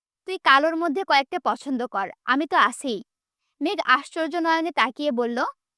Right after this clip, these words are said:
"আমি গিফট করব মানে?" আবির কপাল কুঁচকে বলল, "এত মানে বুঝতে হবে না।" আবির ঘুরে ঘুরে বাইকের ডিটেলস বলছে, আর মেঘ পছন্দ করছে।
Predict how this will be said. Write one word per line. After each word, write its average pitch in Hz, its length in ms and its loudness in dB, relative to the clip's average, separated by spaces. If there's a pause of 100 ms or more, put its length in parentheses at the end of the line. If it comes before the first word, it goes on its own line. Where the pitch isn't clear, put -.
(160)
"আমি 285 220 2
গিফট 330 260 -6
করব 359 300 -6
মানে?" 370 260 -2 (680)
আবির 277 280 2
কপাল 294 300 4
কুঁচকে 330 320 -6
বলল, 214 300 -4 (640)
"এত 294 180 4
মানে 339 280 4
বুঝতে 330 300 -6
হবে 226 260 -2
না।" 202 140 -8 (600)
আবির 277 260 4
ঘুরে 302 280 -2
ঘুরে 349 220 0
বাইকের 254 400 2
ডিটেলস 254 420 -4
বলছে, 247 380 -2 (320)
আর 254 200 4
মেঘ 262 260 0
পছন্দ 254 420 -4
করছে। 208 360 -8